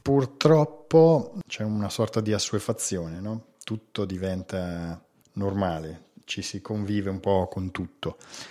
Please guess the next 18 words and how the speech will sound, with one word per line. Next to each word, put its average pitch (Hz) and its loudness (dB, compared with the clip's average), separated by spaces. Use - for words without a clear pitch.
L'unico 143 6
modo 104 8
che, - -2
questa - -2
è - 2
una 104 2
mia 107 4
opinione, 101 -2
diciamo, 95 -6
personalissima, 104 -2
ma, 104 -2
eh, 107 -4
io 143 0
penso 123 0
che 120 0
mostrare 131 4
la 110 6
verità 117 6